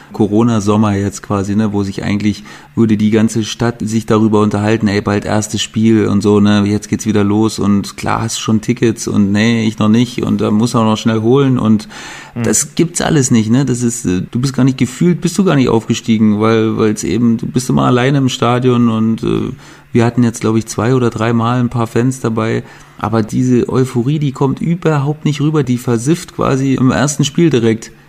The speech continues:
Speaker 1: und das ist schon hart, also damit kannst du so viel arbeiten in so einer, äh, in so einer Aufstiegssaison oder in so einer ersten Saison nach dem Aufstieg und das tut mir einfach für Bielefeld,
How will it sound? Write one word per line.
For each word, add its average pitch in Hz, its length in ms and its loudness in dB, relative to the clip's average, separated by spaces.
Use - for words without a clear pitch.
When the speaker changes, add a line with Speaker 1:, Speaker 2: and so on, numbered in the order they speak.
Speaker 1:
und 107 480 2
das 113 200 -6
ist 113 120 -2
schon 104 240 0
hart, 104 260 -4
also 101 180 -4
damit 104 260 -2
kannst 107 320 -4
du 104 260 -2
so 120 140 0
viel 127 240 0
arbeiten 110 560 0
in 101 160 -2
so 107 120 0
einer, 107 560 -4
äh, 101 40 -4
in 104 80 0
so 107 100 0
einer 104 180 0
Aufstiegssaison 107 880 -2
oder 107 200 2
in 101 80 0
so 104 80 0
einer 101 120 0
ersten 107 340 -2
Saison 107 340 0
nach 110 200 -2
dem 104 200 -2
Aufstieg 110 540 -2
und 104 160 -2
das 98 100 -4
tut - 160 -2
mir 107 100 2
einfach 98 200 -2
für 95 140 -6
Bielefeld, 98 520 -2